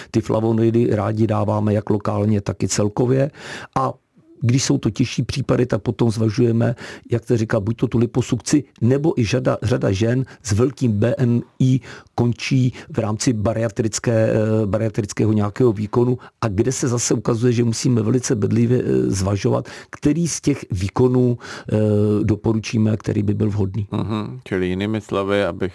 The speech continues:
Speaker 2: to řekl, eh, srozumitelně, když nebude tolik jíst, když bude omezovat, eh, cukry, když bude možná i tuky, eh, hodně proteinů,
Speaker 1: No,
Speaker 2: aby
Speaker 1: pane
Speaker 2: tam nebyl
Speaker 1: profesore,
Speaker 2: nedostatek.
Speaker 1: ne.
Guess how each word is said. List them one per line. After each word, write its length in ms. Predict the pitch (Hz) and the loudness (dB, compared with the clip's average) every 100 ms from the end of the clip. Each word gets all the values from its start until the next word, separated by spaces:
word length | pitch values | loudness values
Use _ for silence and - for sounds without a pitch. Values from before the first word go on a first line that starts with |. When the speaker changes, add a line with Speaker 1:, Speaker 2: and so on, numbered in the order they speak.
| - | -8
Speaker 2:
to 180 | - 98 | -6 -4
řekl, 220 | 92 - _ | -6 -8 _
eh, 340 | - 87 90 - - | -6 -4 -6 -8 -12
srozumitelně, 1000 | - 82 90 92 92 92 - 98 95 95 | -10 -6 -4 -4 -4 -4 -4 -4 -4 -4
když 300 | 87 87 - | -6 -10 -12
nebude 440 | 92 82 90 90 - | -10 -8 -8 -8 -10
tolik 360 | - 87 95 - | -10 -10 -10 -12
jíst, 320 | 85 95 110 | -6 -6 -8
když 140 | 123 110 | -14 -14
bude 240 | - 80 | -10 -8
omezovat, 580 | - 82 90 92 90 90 - - | -8 -6 -4 -4 -2 -4 -6 -6
eh, 40 | 85 85 80 - | -4 -4 -6 -10
cukry, 500 | - 101 - 101 101 - - - 98 - | -12 -10 -4 -2 -2 -6 -18 -20 -20 -14
když 160 | - 90 | -12 -8
bude 260 | 95 92 | -4 -2
možná 460 | 85 87 90 90 76 | -2 -6 -6 -6 -6
i 100 | 60 | -8
tuky, 640 | - 98 - 101 95 95 95 | -10 -14 -4 0 2 2 0
eh, 100 | 87 78 87 87 | -2 -2 -4 -4
hodně 320 | 101 87 82 | -8 -8 -8
proteinů, 600 | - 123 131 190 226 226 | -2 0 4 4 4 4
Speaker 1:
No, 300 | 208 196 160 | 4 4 2
Speaker 2:
aby 120 | 156 | 0
Speaker 1:
pane 140 | 143 156 | 2 2
Speaker 2:
tam 100 | 190 | 4
nebyl 200 | 196 185 | 4 4
Speaker 1:
profesore, 460 | 185 202 208 196 196 | 2 2 4 4 4
Speaker 2:
nedostatek. 500 | 202 170 156 143 135 131 131 | 4 2 2 2 4 4 2
Speaker 1:
ne. 0 | 127 | 2